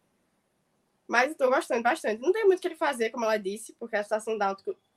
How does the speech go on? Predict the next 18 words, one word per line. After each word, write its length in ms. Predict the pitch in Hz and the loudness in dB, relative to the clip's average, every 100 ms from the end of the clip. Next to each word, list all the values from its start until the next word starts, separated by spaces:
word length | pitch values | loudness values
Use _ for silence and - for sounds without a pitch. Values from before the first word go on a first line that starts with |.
| _ - | _ 2
é 120 | 214 | 2
complicada, 640 | 226 262 247 220 190 180 185 | 2 -2 -6 -2 -2 0 -2
delicada. 580 | 190 185 175 170 202 _ _ _ _ _ | -6 -4 -4 -2 -4 _ _ _ _ _
Mas 800 | 240 226 233 240 240 220 - - _ _ _ _ _ _ _ | 0 2 4 2 -2 -10 -14 -18 _ _ _ _ _ _ _
com 400 | - 240 254 247 | -2 -2 -2 -4
o 100 | - | -6
dinheiro 240 | 226 240 247 | -4 -4 -4
que 80 | |
ele 100 | 285 | -8
tem 420 | 240 208 214 233 - | -2 0 0 -2 -6
e 140 | 202 | -10
com, 540 | - 214 202 190 175 175 _ _ _ _ - | -6 -2 -2 -2 -6 -10 _ _ _ _ -6
enfim, 260 | 247 196 | 0 4
tudo 240 | 190 262 - | 2 2 0
que 60 | |
ele 120 | 247 240 | -2 2
tem 140 | |
à, 80 | 214 | 4